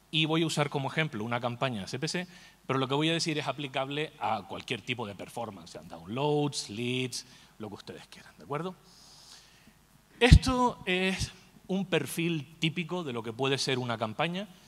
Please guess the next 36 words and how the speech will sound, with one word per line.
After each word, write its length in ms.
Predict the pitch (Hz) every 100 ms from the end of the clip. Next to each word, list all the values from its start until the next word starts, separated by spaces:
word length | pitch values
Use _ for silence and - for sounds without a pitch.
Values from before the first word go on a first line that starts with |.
| - - -
bien 260 | 131 151
sea 360 | 147 151 131 113
gestionada 540 | 135 - 120 131 120
por 140 | 107 123
un 100 | 123
trader, 360 | 131 147 202
por 200 | - 104
un 100 | 123
humano, 380 | 123 123 151 202 - - -
o 100 | -
bien 200 | 113 123
sea 240 | 120 123 123
gestionada 720 | 131 - 107 110 117 127 -
por 280 | 110 120 - - - - -
alguna 540 | - 104 120 120 117 107
inteligencia 580 | 101 98 98 120 117 117
que 100 | 101
le 80 | 95
metamos 360 | 92 107 101 -
por 140 | 92
detrás 280 | 90 98 90
artificial, 500 | - 95 85 - 78
¿de 60 |
acuerdo? 300 | 82 151 190 - - - - - - - - -
Básicamente, 520 | 120 139 175 214 220
la 100 | 185
campaña 560 | 107 104 127 131 127 120
empieza, 440 | 110 175 208 226 208 - - - - - - -
una 140 | 107
campaña 400 | 104 107 131 139
a 40 | 117
treinta 320 | 117 113 120
días 220 | 139 123
en 80 | 110
este 220 | 110 139
caso, 300 | 185 196 214